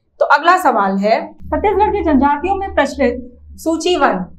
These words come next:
जनजाति और सूची टू निवास स्थान को सुमेलित कीजिए। यहाँ पर, अ, चार जनजातियों के निवास स्थान को हमें सुमेलित करना है। उराव जनजाति,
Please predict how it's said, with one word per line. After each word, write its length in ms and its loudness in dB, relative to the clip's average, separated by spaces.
जनजाति 680 2
और 220 -2
सूची 320 -6
टू 340 -8
निवास 360 0
स्थान 380 -12
को 220 -4
सुमेलित 580 0
कीजिए। 400 -10
यहाँ 340 6
पर, 300 4
अ, 580 -4
चार 340 2
जनजातियों 540 0
के 120 -8
निवास 360 0
स्थान 260 -2
को 60 0
हमें 100 2
सुमेलित 380 -4
करना 240 -6
है। 240 -4
उराव 260 2
जनजाति, 760 -2